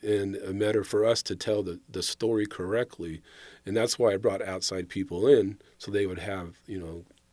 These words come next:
experienced people that say, "Hey, this is what happened in Elk Grove, this is what happened in Citrus Heights." So the naysayers, yeah, there were still a couple of 'em, um, but for the most part, uh, we even had a, a meeting in Gold River. And you can imagine that community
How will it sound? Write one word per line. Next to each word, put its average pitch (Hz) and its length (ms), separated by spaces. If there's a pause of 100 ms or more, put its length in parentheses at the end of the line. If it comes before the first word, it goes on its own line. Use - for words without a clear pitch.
(180)
experienced 120 800
people 107 380
that 90 120
say, 90 180
"Hey, 101 160
this 95 280
is 104 120
what 101 120
happened 90 300
in 90 100
Elk 90 160
Grove, 147 240
this 98 180
is 87 120
what 82 120
happened 78 520 (360)
in 87 100
Citrus 92 380
Heights." 90 260
So 90 240 (440)
the 113 80
naysayers, 165 720
yeah, 247 200
there 311 160
were 349 100
still - 260
a 98 60
couple 87 440
of 90 160
'em, 131 240
um, 110 300 (400)
but 117 160
for 135 120
the 123 100
most 139 300
part, 110 320 (100)
uh, 95 60
we 127 160
even 202 160
had 127 180
a, 101 100 (400)
a 95 100
meeting 123 280
in 113 100
Gold 127 220
River. 139 360 (580)
And 95 200
you 104 80
can 117 100
imagine 104 640
that 123 200
community 98 500